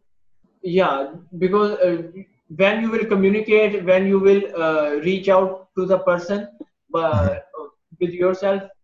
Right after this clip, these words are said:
Speaker 1: you can, you will be, uh, because every day you will learn something new from any, anyone, <laughs> everybody.
Speaker 2: Mm-hmm.
Speaker 1: And you will make and close deals. Uh, so you have to be accountable.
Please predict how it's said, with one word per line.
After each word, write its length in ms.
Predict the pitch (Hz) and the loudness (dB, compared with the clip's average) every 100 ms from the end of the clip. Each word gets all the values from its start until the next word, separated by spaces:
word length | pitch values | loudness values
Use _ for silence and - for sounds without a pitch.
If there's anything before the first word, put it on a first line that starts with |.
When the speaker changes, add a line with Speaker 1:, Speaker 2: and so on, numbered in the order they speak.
| _ - | _ -8
Speaker 1:
you 320 | 160 185 180 | 0 0 2
can, 440 | 185 180 180 170 175 _ _ _ | 4 4 2 -6 -12 _ _ _
you 240 | 185 180 196 | -6 -2 0
will 260 | 202 214 202 | 2 2 0
be, 320 | 220 220 - | -4 -6 -6
uh, 440 | 170 165 160 151 143 - _ _ 185 | -2 0 0 -2 -4 -10 _ _ -8
because 360 | 214 247 247 240 - | -2 0 0 -2 -2
every 320 | 190 208 254 | 0 0 -2
day 180 | 240 247 | 0 -2
you 160 | 202 214 | 0 -2
will 160 | 220 208 | 0 2
learn 240 | 196 208 | 2 2
something 380 | 220 202 220 196 | -2 -2 0 0
new 200 | 190 202 | 2 0
from 280 | 196 202 202 | 0 -2 0
any, 400 | 185 190 196 190 - | 0 2 0 -4 0
anyone, 400 | 185 180 143 120 _ _ _ | 2 2 -2 -10 _ _ _
<laughs> 340 | _ 190 - 180 | _ -16 -10 0
everybody. 680 | 180 180 196 170 131 120 _ - | 0 2 2 0 -2 -10 _ -2
Speaker 2:
Mm-hmm. 260 | 95 101 92 - _ _ _ _ 165 | 2 2 0 -4 _ _ _ _ -6
Speaker 1:
And 260 | 165 170 165 | -4 -4 0
you 120 | 180 180 | 0 2
will 200 | 185 180 | 2 2
make 320 | 180 175 175 | 0 -2 -2
and 380 | 175 165 165 160 | -4 -4 -6 -4
close 320 | 175 175 170 | 0 0 0
deals. 420 | 160 165 175 175 - _ _ - | 0 0 -2 -6 -16 _ _ -20
Uh, 80 | - - | -20 -20
so 200 | - 190 | -4 -2
you 240 | 175 175 196 | -2 -2 0
have 180 | 180 185 | 0 0
to 80 | |
be 120 | 185 190 | 2 0
accountable. 520 | 165 160 165 170 | 0 -6 -2 -2